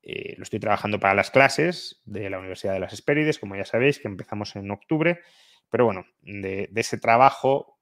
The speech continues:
de ese borrador de clases y de apuntes, pues también, eh, surgirá, espero, eh, bueno, ya tengo muchas ideas, claro, pero mejores ideas para, para un libro sobre teoría monetaria.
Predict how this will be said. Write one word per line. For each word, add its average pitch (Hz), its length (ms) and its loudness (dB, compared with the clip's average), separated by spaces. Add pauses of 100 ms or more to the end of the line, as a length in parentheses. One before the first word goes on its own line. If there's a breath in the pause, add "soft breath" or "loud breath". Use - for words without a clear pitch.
de 107 140 -12
ese 117 160 -2
borrador 110 580 2
de 107 140 0
clases 117 360 -2
y 110 60 -2
de 113 80 2
apuntes, 117 540 -4 (480 soft breath)
pues - 240 -16
también, 98 520 -10 (300)
eh, 92 600 -18 (420)
surgirá, 98 540 -2
espero, 101 600 -6
eh, - 400 -18 (340)
bueno, - 220 -16
ya 87 120 -14
tengo 90 160 -12
muchas 90 280 -12
ideas, 127 260 4
claro, 101 200 -2
pero - 220 -14 (540)
mejores 104 380 -8
ideas 104 320 -4
para, 95 400 -10 (460)
para 101 200 -4
un 107 80 -4
libro 107 220 -4
sobre 92 540 -10 (120)
teoría 101 300 -8
monetaria. 92 560 -18